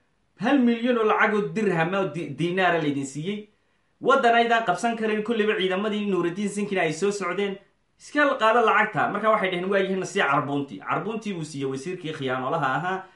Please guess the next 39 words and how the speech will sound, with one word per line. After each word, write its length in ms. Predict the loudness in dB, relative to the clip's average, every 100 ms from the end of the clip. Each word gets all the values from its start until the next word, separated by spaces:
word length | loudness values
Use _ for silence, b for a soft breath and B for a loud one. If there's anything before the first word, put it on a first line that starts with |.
| B
Wuxuu 200 | -10 -8 -8
siiyey 300 | -6 -2 -2
boqol 280 | -4 -4 -4 -2
kun 360 | 0 0 -2 -10 -4
oo 320 | 0 2 2
waxa 180 | 0 0
weeyaan 500 | -2 -2 -2 -4 -4
lacag 340 | -2 -2 -2 -2
dirham 320 | -4 -4 -4
oo 140 | -4
dahaba 340 | -4 -4 -4 -6
buu 100 | -10
siiyey. 280 | -12 -14 -14 b b
Dadkiina 420 | 0 0 0 -4 -2
wuxuu 240 | -2 -4
ku 120 | -4 -2
qasbay 520 | -4 -6 -8 -8 -8 -16 _
deganaa 520 | -12 -4 0 0 0 0
Masar, 320 | -2 -2 -2
ehelkii 380 | -2 -4 -6 -6
Masar 240 | -6 -6
deganaa 420 | -6 -8 -6 -4 -2
inay 160 | -2 -2
ururiyaan 540 | -2 -4 -2 -2 -2 -2
lacag 260 | -2 -2
gaadhaysa 380 | -2 -4 -6 -8
hal 160 | -6 -4
milyan 440 | -4 -6 -6 -6 -4
oo 120 | -6 -6
dahaba. 300 | -8 -10 -12 -18 _ _ _ _ -8
Xaggaa 220 | -2 0
laga 160 | 0 -4
keeniyay? 340 | -4 -4 -4
Dadkii 260 | -6 -6 -6
buu 80 | -6
Khatiyaan 460 | -2 -2 -2 -4
afka 220 | -4 -6 -6
ka 100 | -6
istaagay. 400 | -6 -8 -10